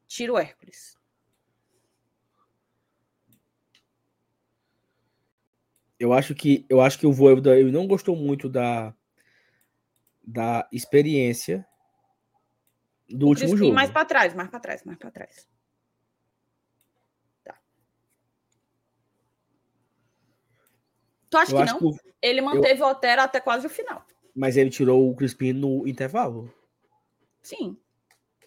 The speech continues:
Speaker 2: Então, eu acho
Speaker 1: Mas
Speaker 2: que
Speaker 1: o
Speaker 2: ele não,
Speaker 1: Crispim é um cara que parece ter a, a confiança dele.
Speaker 2: Não, ok, mas assim, ele, ele desistiu dessa formação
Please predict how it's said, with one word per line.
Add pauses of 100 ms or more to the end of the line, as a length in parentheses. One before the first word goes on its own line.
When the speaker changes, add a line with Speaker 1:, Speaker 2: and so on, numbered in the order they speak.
(540)
Speaker 2:
Então,
eu
acho
Speaker 1:
Mas
Speaker 2:
que
Speaker 1:
o
Speaker 2:
ele
não,
Speaker 1:
Crispim
é
um
cara
que (460)
parece
ter
a, (120)
a
confiança
dele. (720)
Speaker 2:
Não, (260)
ok,
mas
assim,
ele,
ele
desistiu
dessa
formação